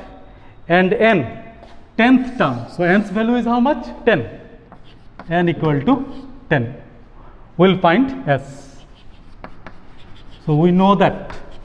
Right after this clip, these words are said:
that formula will write S is equal to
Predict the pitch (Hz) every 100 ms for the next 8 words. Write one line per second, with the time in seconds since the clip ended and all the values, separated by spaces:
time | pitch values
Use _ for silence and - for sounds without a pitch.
0 | - - - - - - - - - -
1 | - - - 147 151 165 160 180 190 185
2 | 208 285 - - 165 180 190 175 185 185
3 | 175 247 285 -